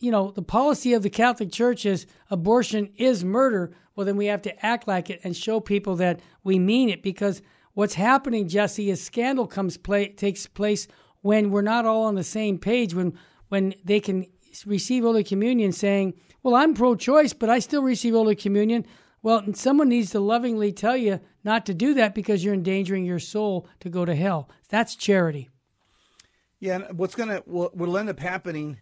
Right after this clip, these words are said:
Speaker 1: Tell me.
Speaker 2: in a lot of these cases, like, uh, again, even when he go, she goes to the Santa Rosa Diocese,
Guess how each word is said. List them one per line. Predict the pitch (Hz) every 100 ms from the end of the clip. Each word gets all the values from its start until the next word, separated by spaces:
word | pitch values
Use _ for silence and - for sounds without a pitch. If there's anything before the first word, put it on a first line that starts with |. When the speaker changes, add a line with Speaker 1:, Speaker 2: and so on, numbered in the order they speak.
| _
Speaker 1:
Tell | 240 214
me. | 151 -
Speaker 2:
in | 170 156
a |
lot | 147 160
of | 160
these | 151 -
cases, | 170 170 - 139 123 - _ _ _ _ _ _
like, | 170 170 -
uh, | 170 160 -
again, | 175 160 196 165 110 _ _ _ _ _ -
even | 196 220
when | 202
he | 196
go, | 190 185
she | -
goes | 196 185
to |
the | 156
Santa | - 180 165
Rosa | 160 165
Diocese, | 139 139 151 151 - 135 135